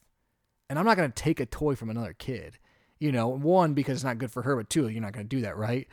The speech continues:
So, like, it's like, no. But you can't reason with them at this <laughs> age. They don't understand the no.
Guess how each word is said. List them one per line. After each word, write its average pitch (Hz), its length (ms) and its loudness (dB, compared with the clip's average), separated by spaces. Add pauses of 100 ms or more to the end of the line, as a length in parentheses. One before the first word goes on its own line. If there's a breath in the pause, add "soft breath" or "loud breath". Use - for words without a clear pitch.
(220 loud breath)
So, 170 240 6
like, 139 200 4
it's 135 120 -2
like, 127 160 -2
no. 147 400 0 (420 soft breath)
But 156 480 4
you 175 120 0
can't 190 440 0
reason 147 500 0
with 117 200 -6
them 123 180 -4
at 123 120 -6
this - 220 -2
<laughs> - 60 0
age. 139 300 -4
They 151 120 4
don't 180 220 2
understand 170 600 0
the 135 60 0
no. 143 460 2